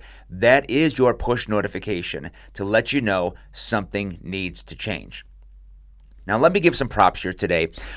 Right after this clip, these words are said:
Uh, Marriage Helper is somebody that I've followed for quite some time on Twitter. I've read their blogs. They do a lot of marriage mentoring, marriage coaching. They do some great articles. And they came up with this topic,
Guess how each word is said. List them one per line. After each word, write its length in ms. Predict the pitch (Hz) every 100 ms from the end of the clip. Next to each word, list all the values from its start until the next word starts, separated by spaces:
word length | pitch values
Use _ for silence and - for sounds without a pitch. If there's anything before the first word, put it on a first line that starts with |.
| -
Uh, 140 | 101
Marriage 260 | 110 165 165
Helper 340 | 147 147 151 131
is 80 |
somebody 280 | - 123 120
that 200 | 107 95
I've 180 | 104 98
followed 360 | - 113 123 117
for 100 | 104
quite 300 | - 107 101
some 160 | 104
time 320 | 92 107 107 87
on 80 |
Twitter. 500 | 85 - 127 120 120
I've 180 | 80 95
read 200 | 101 90
their 100 | 82
blogs. 580 | 82 107 123 123 123 -
They 120 | 98
do 160 | 90 95
a 20 |
lot 160 | 87 85
of 80 |
marriage 280 | 87 87 85
mentoring, 420 | 120 127 127 127
marriage 340 | 117 90 87 -
coaching. 540 | - 127 135 127 123
They 100 | 98
do 160 | 90 90
some 160 | -
great 240 | 85 92 82
articles. 540 | 123 131 120 101 90 - - - -
And 160 | 113
they 160 | 117 127
came 380 | - 160 170 143
up 240 | 135 135
with 200 | 113 113
this 260 | 107 107 -
topic, 600 | - 143 139 127 90 87